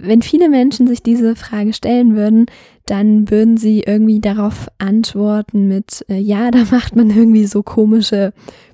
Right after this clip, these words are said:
Bewegungen mit seinem Körper, wie den herabschauenden Hund oder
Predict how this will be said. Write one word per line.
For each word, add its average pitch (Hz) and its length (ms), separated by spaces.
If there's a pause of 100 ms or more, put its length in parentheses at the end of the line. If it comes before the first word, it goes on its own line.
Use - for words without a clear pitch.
(160)
Bewegungen 220 960
mit 233 200
seinem 214 400
Körper, 240 600
wie 208 160
den 196 240 (220)
herabschauenden 202 1120
Hund 247 520
oder 190 320